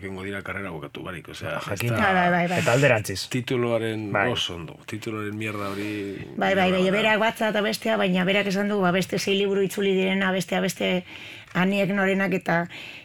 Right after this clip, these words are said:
Speaker 3: e, eta haietarako egin dituzten, e, hautuak begiratzekoa berarentzat ezinbestekoa izan dela. Orduan hor markatu du berak ere bide bat, ez da, azkenean.
Speaker 1: Bai.
Speaker 3: Ez dela izan ni nirera irakurri eta nirera banoa, ez...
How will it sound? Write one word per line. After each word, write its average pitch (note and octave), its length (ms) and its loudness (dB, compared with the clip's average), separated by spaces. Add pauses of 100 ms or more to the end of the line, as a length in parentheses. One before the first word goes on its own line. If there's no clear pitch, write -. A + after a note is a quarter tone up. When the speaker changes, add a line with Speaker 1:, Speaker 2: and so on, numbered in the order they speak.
(120)
Speaker 3:
e, F3+ 500 4
eta F3+ 200 2
haietarako G#3 680 2
egin G3 220 2
dituzten, G#3 580 0
e, G3 340 2
hautuak G#3 580 2 (380)
begiratzekoa G3+ 600 2
berarentzat G3 400 2
ezinbestekoa G#3 600 0
izan F3 260 2
dela. F3 240 2
Orduan G#3+ 280 2
hor A3 140 2
markatu G#3+ 460 2
du F#3 80 2
berak F#3+ 240 4
ere F3+ 180 2
bide F3 220 2
bat, E3 160 0
ez E3+ 100 -2
da, G#3+ 100 -2
azkenean. F#3+ 440 -2
Speaker 1:
Bai. D#3+ 60 -4 (340)
Speaker 3:
Ez F3+ 60 -6
dela G3+ 180 2
izan G3 280 2
ni G#3+ 140 4
nirera G3+ 760 6
irakurri G3 400 2
eta F#3+ 120 2
nirera F#3 380 4
banoa, E3+ 400 4
ez... D#3+ 140 -2